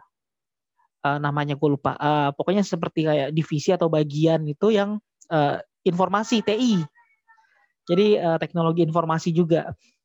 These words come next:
Nah, salah satu proyek apa, eh, salah satu program, hmm, ini program kita itu di sana bikin majalah, namanya majalah D P M.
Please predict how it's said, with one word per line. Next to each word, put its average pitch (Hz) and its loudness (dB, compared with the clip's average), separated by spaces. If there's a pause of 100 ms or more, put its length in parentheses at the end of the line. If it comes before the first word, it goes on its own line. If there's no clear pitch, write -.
(720)
Nah, 165 -4 (1120)
salah 196 -2
satu 214 -2
proyek 202 0
apa, 233 -2 (200)
eh, 185 0
salah 185 0
satu 190 -2
program, 180 0
hmm, 190 0
ini 170 0
program 175 0
kita 170 -4
itu 143 -2
di 202 -4
sana 170 -2 (560)
bikin 156 -2
majalah, 175 0
namanya 160 -2
majalah 151 0
D 147 -4
P - -6 (240)
M. 120 -12